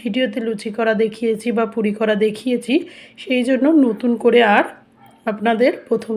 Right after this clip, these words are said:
থেকে দেখালাম না। যেরকম যদি দেখতে চান, তাহলে আমার অন্য ভিডিওতে যেতে পারেন, যেমন লুচি ঘুগনি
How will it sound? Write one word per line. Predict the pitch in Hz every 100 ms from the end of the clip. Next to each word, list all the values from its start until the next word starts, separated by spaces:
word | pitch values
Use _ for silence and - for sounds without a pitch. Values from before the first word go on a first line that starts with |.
| 208
থেকে | 208 311
দেখালাম | 240 185 190 185 185 175
না। | 170 - - - - - _ 196
যেরকম | 233 226 214 254 302 - -
যদি | 254 269
দেখতে | 226 226 220 285 277
চান, | 240 233
তাহলে | 226 226 226
আমার | 208 220 - - _
অন্য | 240 240 220
ভিডিওতে | 226 214 214 254
যেতে | 233 208 202
পারেন, | 196 196 269 285
যেমন | 247 214 214 214
লুচি | 214 226
ঘুগনি | 185 202 220 214